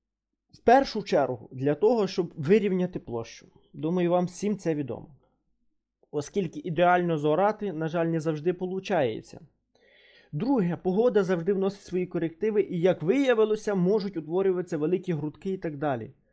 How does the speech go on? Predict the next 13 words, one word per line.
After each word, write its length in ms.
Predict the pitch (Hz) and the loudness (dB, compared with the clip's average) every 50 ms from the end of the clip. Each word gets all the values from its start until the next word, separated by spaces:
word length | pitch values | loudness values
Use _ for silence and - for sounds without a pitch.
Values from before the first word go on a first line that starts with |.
| _ _ _ _ - | _ _ _ _ -10
Знову 420 | 127 131 139 156 165 175 185 196 | -6 -4 0 0 0 2 0 0
ж 100 | 196 - | -4 -6
таки, 160 | - - 196 | -8 -8 -6
без 180 | 175 160 160 - | -6 -6 -6 -4
культиватора 580 | - 151 147 - 147 156 165 165 - 170 165 | -4 -6 -4 -4 -4 -4 -4 -4 -4 -2 -2
обійтися 440 | 151 143 147 139 143 147 - - 131 | -2 -2 -4 -6 -6 -8 -8 -6 -6
важко, 360 | 117 127 139 160 - - 151 | -4 -4 -4 -4 -6 -8 -12
особливо 500 | 139 139 - 131 123 143 170 175 170 165 | -12 -12 -10 -10 -6 -4 -4 -2 -2 -2
в 60 | 147 143 | -2 -4
якого 320 | 151 147 165 160 147 147 | -4 -6 -6 -6 -6 -4
є 160 | 143 147 147 | -4 -4 -4
грудобій. 560 | 143 143 151 151 156 156 139 127 107 - - - _ _ _ _ _ _ _ _ _ _ _ _ _ _ _ - - _ | -4 -6 -6 -6 -6 -6 -6 -8 -10 -12 -14 -20 _ _ _ _ _ _ _ _ _ _ _ _ _ _ _ -20 -8 _
Або 340 | - 170 165 160 202 220 | 0 2 4 6 6 4